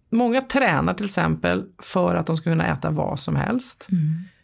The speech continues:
Speaker 1: Eh, och vissa tror jag inte riktigt förstår vad viktigt det är man stoppar i sig. För få-, även om du tränar så kan du inte äta vad som helst om du ska ha en frisk kropp.
Speaker 2: Nej.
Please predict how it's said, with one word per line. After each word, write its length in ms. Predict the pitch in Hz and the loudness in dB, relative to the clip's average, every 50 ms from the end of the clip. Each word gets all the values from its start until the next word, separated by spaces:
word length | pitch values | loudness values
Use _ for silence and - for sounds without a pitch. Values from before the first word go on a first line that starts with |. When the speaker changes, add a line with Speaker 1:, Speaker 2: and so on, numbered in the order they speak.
| _ _ _ _ _ _ _ _ _ - | _ _ _ _ _ _ _ _ _ -2
Speaker 1:
Eh, 340 | 180 175 170 170 170 175 180 | 0 0 2 2 0 0 0
och 220 | - - 190 185 202 | 0 0 0 2 2
vissa 380 | 226 214 - - - 190 185 | 2 2 4 2 2 2 2
tror 160 | 185 - 285 277 | 2 2 2 2
jag 40 | 254 | 2
inte 120 | 247 208 | 2 2
riktigt 320 | 190 190 190 - 165 175 - | 0 0 0 0 -2 -2 -2
förstår 680 | - 185 180 - - - - - 247 254 220 165 143 | -2 0 0 0 -2 -4 -2 0 0 2 2 2 2
vad 160 | 160 160 156 | 2 2 2
viktigt 340 | 160 156 - - 170 156 - | 0 -2 -2 -2 -4 -4 -2
det 60 | 170 | 0
är 60 | 160 | 0
man 160 | 156 156 156 | 0 0 -2
stoppar 340 | - - 170 160 - 170 170 | -2 -4 -6 -6 -2 -2 0
i 160 | 208 240 247 | 0 0 0
sig. 300 | - - - - - 180 | 0 -2 -2 -2 -2 -4
För 140 | 160 - 190 | -2 -2 -2
få-, 280 | 175 - 214 - - - | 0 2 0 0 2 2
även 240 | 214 190 180 214 247 | 2 2 2 2 2
om 100 | 233 208 | 2 2
du 60 | 180 | 0
tränar 560 | 175 - 180 208 196 180 175 185 208 226 196 | 0 0 0 2 2 2 2 2 2 2 0
så 120 | 165 196 | 0 -2
kan 140 | - 190 202 | 0 0 0
du 60 | 226 | 2
inte 160 | 226 190 - 170 | 2 2 2 0
äta 240 | 160 156 - 254 | 0 0 0 0
vad 180 | 208 151 - - | 0 0 -2 -2
som 140 | - 170 156 | -2 0 0
helst 240 | - - 156 - - | 0 0 -2 -4 -4
om 100 | 160 156 | -2 -2
du 80 | - | -2
ska 180 | 156 - - - | -4 -4 -2 -2
ha 280 | 139 143 - - 135 - _ _ _ - - - - - - - - - - - | -2 -2 -2 -4 -6 -10 _ _ _ -20 -20 -20 -20 -20 -20 -20 -20 -16 -8 -4
en 120 | 202 - | -2 0
frisk 320 | - - 175 165 - - - | 0 0 0 0 0 -2 -2
kropp. 240 | 180 - - - - - - - - | -2 -2 -4 -6 -10 -20 -18 -8 -2
Speaker 2:
Nej. 380 | 190 160 156 170 180 185 190 | 0 2 2 2 0 -2 -4